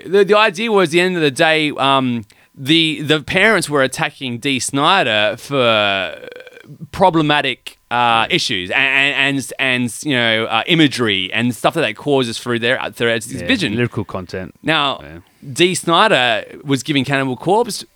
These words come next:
Speaker 1: the same kind of flack, but in a different way, saying, "Yeah, the al-, album covers, you know, rah, rah, rah, they're horrific things, you know, whatever, you know."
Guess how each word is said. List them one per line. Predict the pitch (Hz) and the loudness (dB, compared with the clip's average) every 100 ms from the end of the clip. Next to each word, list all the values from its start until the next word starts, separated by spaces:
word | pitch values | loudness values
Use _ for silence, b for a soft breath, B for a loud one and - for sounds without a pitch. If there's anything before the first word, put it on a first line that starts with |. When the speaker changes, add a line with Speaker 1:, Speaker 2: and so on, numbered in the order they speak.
| - | -6
Speaker 1:
the | 139 | -4
same | 123 160 151 | 0 0 0
kind | 143 135 | -2 -4
of | 110 | -4
flack, | - 185 175 - | 0 0 0 -2
but | |
in | 135 | -4
a | |
different | 131 151 127 123 | -2 -4 -6 -2
way, | 147 143 | 0 0
saying, | 127 123 110 | -2 -4 -2
"Yeah, | 104 | -4
the | 98 | 0
al-, | 104 107 | 0 0
album | 104 104 110 | -2 -2 -2
covers, | 104 90 - - | -8 -10 -12 -20
you | 107 | -12
know, | 90 101 101 | -8 -8 -6
rah, | 95 | -4
rah, | 87 95 | -2 -2
rah, | 120 147 147 135 B 139 B | 2 2 4 0 B -20 B
they're | 120 110 | 0 0
horrific | 101 120 104 98 - | 2 0 0 -6 -10
things, | - 156 147 147 139 | -2 0 2 0 -2
you | 135 | -2
know, | 110 107 107 | -2 -2 -4
whatever, | 117 185 208 190 120 95 | -4 0 4 4 2 0
you | 95 107 | -4 -4
know." | 110 135 208 | 0 0 -2